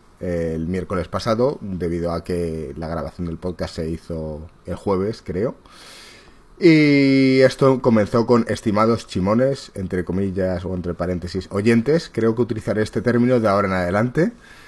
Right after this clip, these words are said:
El podcast esta semana se va a retrasar, bla, bla, bla, bla. Chimones, un abrazo y disculpar las molestias. Entonces,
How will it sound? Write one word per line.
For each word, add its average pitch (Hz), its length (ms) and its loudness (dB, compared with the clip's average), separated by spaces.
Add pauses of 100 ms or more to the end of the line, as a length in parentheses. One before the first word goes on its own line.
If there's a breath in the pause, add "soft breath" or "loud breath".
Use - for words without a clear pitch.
(180 loud breath)
El 107 100 -4
podcast 110 320 -2
esta 104 140 -8
semana 101 300 -2
se - 100 -8
va 90 60 0
a - 40 -4
retrasar, 131 600 2
bla, 95 200 0
bla, 95 300 2
bla, 80 200 -4
bla. 78 320 -8 (180)
Chimones, 156 520 4
un 120 140 -2
abrazo 120 280 2
y 120 40 2
disculpar 90 400 -6
las - 160 -12
molestias. - 500 -20 (960 loud breath)
Entonces, 80 460 -10